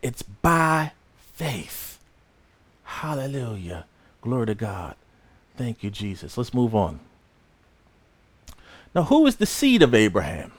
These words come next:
It's the next question. Hallelujah. Who is the seed of Abraham? Hallelujah. We need to know that question. We need to answer that question, in a-, amen, in, other, in order to have a good understanding of what's happening,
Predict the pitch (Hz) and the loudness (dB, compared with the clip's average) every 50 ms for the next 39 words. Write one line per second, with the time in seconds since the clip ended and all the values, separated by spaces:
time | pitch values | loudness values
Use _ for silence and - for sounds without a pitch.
0 | - _ _ _ _ _ _ _ _ - - - 156 170 190 175 - - - - | -20 _ _ _ _ _ _ _ _ -18 -10 -2 2 4 4 4 4 0 -6 -6
1 | 90 80 - - - - 69 - - _ _ _ _ _ _ _ _ _ _ _ | -4 -4 -4 -6 -10 -12 -14 -16 -20 _ _ _ _ _ _ _ _ _ _ _
2 | _ _ _ _ _ _ _ _ _ _ _ - - - 95 95 92 92 90 87 | _ _ _ _ _ _ _ _ _ _ _ -14 -8 -6 -4 -2 -2 -2 -2 -4
3 | 87 85 80 80 85 80 76 82 - _ _ _ _ _ - - - 240 262 262 | -4 -6 -6 -8 -10 -12 -14 -16 -18 _ _ _ _ _ -10 -6 -4 -4 -4 -4
4 | - - 160 175 170 - - 170 - - - - 269 233 156 123 120 123 127 131 | -2 0 0 0 0 -2 -6 -8 -8 -10 -6 -4 -2 -2 0 0 -2 -2 0 0
5 | 135 135 - _ _ _ _ _ - - - - 139 147 165 165 165 160 147 - | 0 0 -2 _ _ _ _ _ -20 -20 -10 -6 -4 -2 -2 -2 -4 -4 -6 -10
6 | - _ _ _ _ _ _ _ _ - 151 156 147 123 107 104 95 80 95 90 | -18 _ _ _ _ _ _ _ _ -4 -2 -2 -2 -2 -4 -4 -4 -4 -6 -6
7 | 82 71 78 85 _ _ _ _ _ _ _ - - 135 127 120 120 120 120 135 | -6 -8 -10 -14 _ _ _ _ _ _ _ -6 -4 -2 0 0 0 -2 -2 -2
8 | 143 147 160 175 190 180 - 160 165 165 156 147 139 135 131 - - - - 190 | -2 2 2 2 2 2 0 0 2 2 4 6 6 4 4 2 0 0 0 0
9 | 165 - - - 120 123 - _ - 127 147 151 - - - - 180 196 196 - | 0 0 -2 -2 -2 -2 -2 _ -6 -6 -6 -4 -6 -6 0 2 2 2 2 2
10 | - 117 101 - - - 98 87 - - 101 107 101 98 98 98 - - - - | 0 -2 -2 0 -2 -2 -2 -2 -4 -4 -4 -2 -2 -2 -2 -4 -6 -12 -20 -20
11 | - - 107 110 107 104 104 104 101 90 95 101 113 123 123 - - - 110 113 | -8 -4 0 0 2 2 2 0 0 0 0 2 2 2 0 0 -2 0 2 4
12 | 120 127 135 131 117 113 120 117 113 110 110 101 101 117 117 120 113 110 101 104 | 4 4 4 4 2 2 2 0 0 0 -2 -2 0 0 2 2 2 2 0 -2
13 | - - - 127 110 101 85 82 85 90 - - - - - - - - - 95 | -8 -4 -2 0 0 2 0 -2 -4 -4 -6 -10 -20 -20 -20 -20 -14 -10 -8 -6
14 | 87 92 95 90 - - 101 90 82 - 85 80 76 73 80 | -4 -4 -4 -2 2 4 4 4 4 2 -2 -4 -4 -4 -6